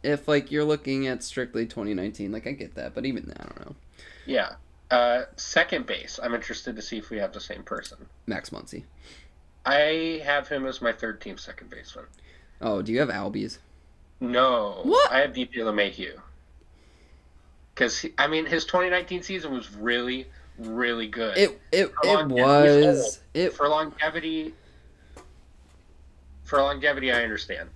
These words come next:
Speaker 2: But, uh, he had a good, he had a good twenty nineteen. Uh,
Speaker 1: He
Speaker 2: so your third baseman is probably different than mine, too, because I just did twenty nineteen.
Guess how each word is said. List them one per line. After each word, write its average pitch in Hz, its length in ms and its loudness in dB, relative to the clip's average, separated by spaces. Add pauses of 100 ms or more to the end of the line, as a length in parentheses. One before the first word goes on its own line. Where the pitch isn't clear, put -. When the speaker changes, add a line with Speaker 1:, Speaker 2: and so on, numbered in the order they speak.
(140)
Speaker 2:
But, 123 260 0
uh, 107 340 4 (1160)
he 143 180 -2
had 143 160 6
a 131 60 2
good, 117 320 0
he 127 120 -6
had 117 120 4
a 107 40 0
good 101 180 -8
twenty 82 220 -10
nineteen. - 360 -14 (800)
Uh, 107 580 2
Speaker 1:
He 359 140 -2
Speaker 2:
so 127 100 0
your 131 140 2
third 151 260 2
baseman 131 340 0
is 113 100 -8
probably 113 440 0
different 104 340 -6
than 104 160 -8
mine, 95 260 -4 (140)
too, 98 280 -8 (120)
because 107 300 -4
I 104 80 2
just - 240 -10
did 104 160 -14
twenty 98 220 -12
nineteen. 98 500 -14